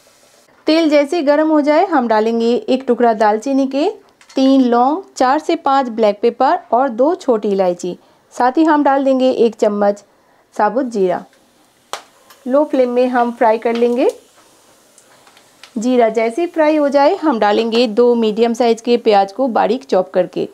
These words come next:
प्याज को चार से पाँच मिनट फ्राई करेंगे,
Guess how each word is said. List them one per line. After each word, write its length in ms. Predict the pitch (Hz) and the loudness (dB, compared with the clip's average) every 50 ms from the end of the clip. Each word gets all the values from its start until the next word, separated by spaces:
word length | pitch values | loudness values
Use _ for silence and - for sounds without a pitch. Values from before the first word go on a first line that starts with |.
| _ _ _ _ _ - - - - - - - - - - - - - - - - - - - - - - - - - - - - - - - - | _ _ _ _ _ -20 -20 -20 -20 -20 -20 -20 -20 -18 -18 -18 -18 -18 -18 -18 -18 -18 -18 -20 -20 -20 -20 -20 -20 -20 -20 -20 -20 -20 -20 -8 -2
प्याज 280 | - 269 269 277 269 269 | 0 0 2 0 0 -2
को 160 | - 311 302 | -2 -2 -2
चार 280 | 294 - 302 240 240 254 | 0 0 0 0 0 0
से 160 | 247 - 262 | 0 -2 -2
पाँच 360 | 254 - 254 226 220 220 220 220 | -2 0 0 0 0 0 -2 -4
मिनट 220 | 233 233 233 233 | -2 -2 -2 -2
फ्राई 300 | - - - 247 240 247 | -2 -2 0 0 0 0
करेंगे, 400 | 240 - 254 254 254 254 269 349 | -2 -2 -2 -2 -2 0 0 0